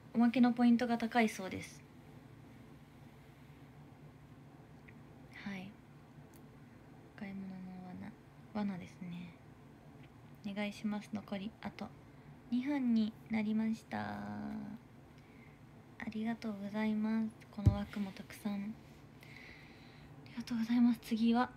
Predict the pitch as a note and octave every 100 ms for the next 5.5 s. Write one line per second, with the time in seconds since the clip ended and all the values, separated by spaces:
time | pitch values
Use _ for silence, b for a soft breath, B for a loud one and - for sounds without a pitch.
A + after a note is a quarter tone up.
0 | - G#3+ G3+ G3 F#3 - A3 A3 G#3+ F#3
1 | G#3 - - G3 G#3+ C#4+ D4+ D4 C4+ E4
2 | F#4 D#4+ B3 A3+ - - - - - -
3 | - G#3+ A#3+ A#3+ - - - - - -
4 | G#3 A3+ A3 - A#3 A#3 A3+ A#3 A#3 -
5 | A#3 A#3 A#3+ A#3+